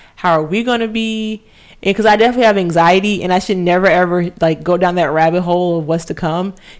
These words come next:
'Cause then I went down YouTube about, like, climate change and how the world's gonna be underwater. Either, either the world's gonna be underwater or it's gonna be a complete desert. One of the two.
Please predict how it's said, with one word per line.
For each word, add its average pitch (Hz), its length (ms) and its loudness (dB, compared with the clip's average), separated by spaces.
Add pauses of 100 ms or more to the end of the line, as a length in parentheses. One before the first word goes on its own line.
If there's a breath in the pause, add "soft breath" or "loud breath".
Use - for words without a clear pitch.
'Cause 180 160 -2
then 220 120 2
I 226 80 4
went 214 160 2
down 190 260 2
YouTube 180 360 -6
about, 156 240 -2
like, 127 160 -4
climate 180 380 -2
change 170 560 -2
and 165 100 -6
how 156 100 -4
the 160 60 -4
world's 170 300 -2
gonna 175 180 -6
be 175 140 -2
underwater. 170 640 0
Either, 196 340 2
either 214 140 4
the - 20 2
world's 208 240 2
gonna 240 100 -2
be 208 220 -4
underwater 277 580 2
or - 60 -2
it's 190 80 0
gonna 196 140 -4
be 180 40 0
a 170 40 -2
complete 165 420 -4
desert. 170 320 -2 (560 soft breath)
One 214 160 4
of 247 80 4
the 233 60 2
two. 165 220 -4